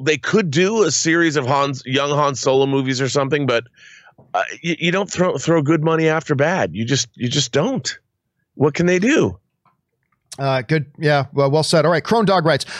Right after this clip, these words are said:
Speaker 2: "I'm starting to think that J K Simmons isn't just reprising his role as J. Jonah Jameson. I think he's the same J J from the Raimi trilogy. He's not actually back in the day when J K was even talking about it. He even said, 'So it's a different J J, but blah, blah, blah, blah.'"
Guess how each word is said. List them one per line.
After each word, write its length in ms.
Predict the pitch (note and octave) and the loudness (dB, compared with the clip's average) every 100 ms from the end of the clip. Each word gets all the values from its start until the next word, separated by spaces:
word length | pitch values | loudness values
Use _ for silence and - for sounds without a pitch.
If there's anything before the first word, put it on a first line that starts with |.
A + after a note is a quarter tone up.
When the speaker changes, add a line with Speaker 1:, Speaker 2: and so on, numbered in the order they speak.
| C#3 | -4
Speaker 2:
"I'm 80 | F#3 | -2
starting 360 | - C#4 F4 C4+ | 2 0 0 -2
to 40 | |
think 160 | B3 A3 | -2 0
that 140 | G3 | 0
J 180 | G#3+ A3 | 2 0
K 160 | G#3 | 2
Simmons 320 | F#3 G#3 F#3+ - | 0 2 0 0
isn't 260 | A3 A#3 | -2 0
just 220 | D#3 G3+ | 0 0
reprising 540 | - D3 F3 G3 F3+ F3+ | 0 -2 0 0 0 0
his 120 | D3 | 2
role 140 | D#3 | 2
as 100 | C#3 | 0
J. 180 | - C#3 | 2 0
Jonah 220 | C3 B2+ | 0 -2
Jameson. 360 | A#2+ B2 B2+ F3 | -2 -2 0 0
I 100 | F3+ | -2
think 160 | G3 F4+ | -2 0
he's 200 | C#4+ C#3 | 0 0
the 100 | E3 | 0
same 480 | - - F#3 C4+ E3+ | 0 0 0 0 2
J 220 | D3 C3+ | 2 2
J 180 | D3+ C#3+ | 2 0
from 200 | D#3+ C#3 | 0 0
the 60 | |
Raimi 400 | C#3 G3 G#3+ E3 | 0 0 -2 -6
trilogy. 480 | - D3+ C#3 C3+ B2+ - - - | -2 0 0 0 -6 -10 -18 -8
He's 220 | - G#3 D#3+ | 0 0 2
not 220 | A#3+ - | 0 0
actually 420 | G3 G#3 A3 G#3+ | -2 -2 0 0
back 400 | E3+ G3+ A#3+ - | 2 0 0 -2
in 140 | G#3+ | -2
the 80 | F3 | 0
day 380 | C#3+ F3 F#3 F#3 | 0 2 4 4
when 180 | D#3+ D3 | 4 0
J 240 | D#3+ E3+ | 0 0
K 160 | E3 E3+ | 0 -2
was 160 | D3 | 0
even 140 | D#3 C3+ | -2 -2
talking 320 | E3+ F3 D#3+ | -2 -2 -2
about 240 | C#3 C3+ | 0 0
it. 120 | C3 - - - - | -2 -6 -14 -14 -2
He 60 | |
even 100 | G3 | 0
said, 160 | G3 G3+ | 2 2
'So 160 | G4 | 2
it's 100 | G#4 | 0
a 60 | E4 | -2
different 400 | D3+ B3+ A#3+ A3 | 0 -2 0 -2
J 220 | F#3+ G3 | 2 2
J, 260 | F3 F#3+ F3+ | 2 2 2
but 260 | - C3+ | 0 0
blah, 160 | E3 D#3 | 0 0
blah, 200 | C#3+ C#3 | 2 0
blah, 180 | C3+ B2 | 2 0
blah.'" 220 | B2+ G2 | 0 -4